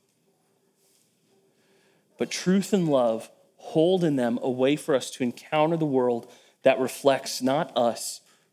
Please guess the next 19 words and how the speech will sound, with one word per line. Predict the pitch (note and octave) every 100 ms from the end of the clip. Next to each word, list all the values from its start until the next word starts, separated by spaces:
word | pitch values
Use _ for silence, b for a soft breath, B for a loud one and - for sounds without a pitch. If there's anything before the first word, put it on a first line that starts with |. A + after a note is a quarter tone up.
| -
but | C3+
a |
Savior | - - B2+ A2 G#2 - - b b
who | - G3
would | D3
know | C3 C#3+ D#3+ G3
the | E3+
truth, | - - A#2+ F#2+ - b b
who | -
would | F3 C#3+
look | D#3 F3
at | F3
us | D3+ -
and | C3
say, | B2 D3+ C3+ B2+ C3 B B
"You | - E3
are | D#3 C3+
a |
broken | B2+ - D3+ D#3+ F3+ - F3+ E3+